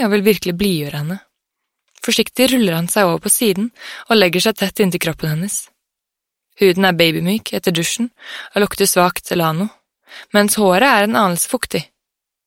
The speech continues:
Med trutmunn kysser han henne lett nakken. Han føler en øyeblikkelig reisning ned i bokseren.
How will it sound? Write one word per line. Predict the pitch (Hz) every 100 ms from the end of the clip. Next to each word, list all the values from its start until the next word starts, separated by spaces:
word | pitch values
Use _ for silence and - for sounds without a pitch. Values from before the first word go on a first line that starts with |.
| _ - _
Med | 185 180
trutmunn | 220 208 - 180 233 -
kysser | - - 185
han | 170
henne | 175 196
lett | 175 - -
nakken. | 208 - 139 - _ _ _ _ _ _ _ _ _ -
Han | 202
føler | 254 214 185
en | 190 -
øyeblikkelig | - 214 190 175 202 208
reisning | 220 190 - 208 214
ned | 170 160
i |
bokseren. | 151 - 185 196